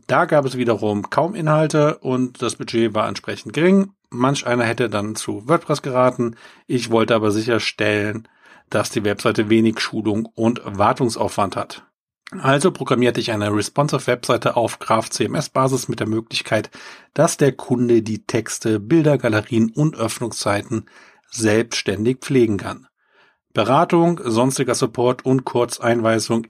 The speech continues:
in das Redaktionssystem gab es obendrauf. Für mich zeigt es auch, dass man Craft für kleinere Projekte nicht zwingend ausschließen sollte.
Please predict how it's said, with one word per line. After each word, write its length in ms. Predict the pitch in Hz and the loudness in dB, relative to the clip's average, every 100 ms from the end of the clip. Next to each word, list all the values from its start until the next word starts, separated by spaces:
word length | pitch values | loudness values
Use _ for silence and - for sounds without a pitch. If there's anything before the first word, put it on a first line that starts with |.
| _ | _
in 200 | 131 131 | 0 2
das 320 | 113 113 - | 2 0 -2
Redaktionssystem 840 | 123 110 - 123 120 - - 113 110 | -2 -2 -4 -4 -4 -4 0 0 0
gab 220 | 104 139 | -2 -4
es 120 | 135 | -6
obendrauf. 720 | 127 127 135 - 110 - - _ _ _ _ _ _ _ - | -4 -4 -4 -6 -8 -10 -20 _ _ _ _ _ _ _ -4
Für 120 | 127 | 2
mich 360 | 131 220 - _ | 4 2 -2 _
zeigt 320 | - 147 143 | -2 0 0
es 140 | - - | -2 0
auch, 300 | 123 123 - | 4 4 2
dass 180 | 120 120 | -2 -2
man 160 | 113 | -4
Craft 360 | 110 113 113 - | -4 -2 -2 -2
für 140 | 127 | -4
kleinere 380 | 117 143 170 117 | -2 -2 -2 0
Projekte 560 | 110 110 107 123 123 - | 2 0 0 0 0 0
nicht 360 | 120 127 - - | 0 -2 -4 -6
zwingend 460 | - 123 117 123 - | -2 0 2 0 0
ausschließen 480 | 156 190 185 139 117 | 0 2 2 2 2
sollte. 400 | 101 98 95 | 0 -2 -6